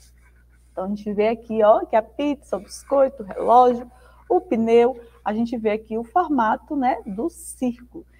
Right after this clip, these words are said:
E a gente já estudou, né, nas aulas anteriores, a gente estudou quais são as figuras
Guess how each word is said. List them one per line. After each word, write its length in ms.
E 80
a 60
gente 300
já 120
estudou, 520
né, 120
nas 220
aulas 260
anteriores, 800
a 60
gente 180
estudou 420
quais 260
são 180
as 160
figuras 560